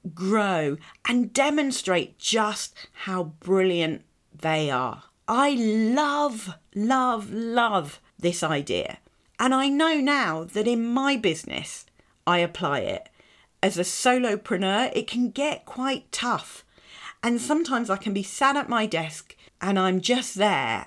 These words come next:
and I'm there because I feel that I should be. And that if I sit at my desk,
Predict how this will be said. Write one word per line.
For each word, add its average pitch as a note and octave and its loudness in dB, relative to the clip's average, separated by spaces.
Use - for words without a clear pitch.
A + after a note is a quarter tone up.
and F#3 0
I'm G3 2
there C4 2
because A3 0
I G#3+ 2
feel A3 2
that G3 0
I F#3+ 2
should F#3+ -2
be. - -8
And G3 2
that - 0
if G#3+ -2
I F#3 2
sit D4+ -2
at D#4 0
my B3 2
desk, - -2